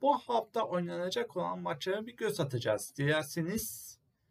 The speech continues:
bu haftanın programına geçmek istiyoruz. National Rugby League'de yarın saat on iki elli'de Gold Coast Titans Melbourne Storm'u ağırlayacak. Ardından saat,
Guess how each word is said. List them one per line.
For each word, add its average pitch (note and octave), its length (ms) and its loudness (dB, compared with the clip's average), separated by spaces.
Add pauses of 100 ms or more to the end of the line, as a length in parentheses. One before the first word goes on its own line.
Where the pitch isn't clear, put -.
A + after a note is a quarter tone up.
(1200)
bu E3 220 4
haftanın C#3 460 -2
programına B2 720 2
geçmek A#3+ 500 -6
istiyoruz. C3 680 -2 (1080)
National C#4+ 600 4
Rugby B3+ 360 2
League'de G#3+ 680 4 (840)
yarın G3+ 340 2
saat F3 380 4
on G#3 120 2
iki D3+ 200 2
elli'de B2 520 6
Gold A#3+ 320 8
Coast - 360 4
Titans F#3 580 6
Melbourne A3+ 340 6
Storm'u G#3+ 460 2
ağırlayacak. C3 720 6
Ardından C3 540 6
saat, E3+ 540 6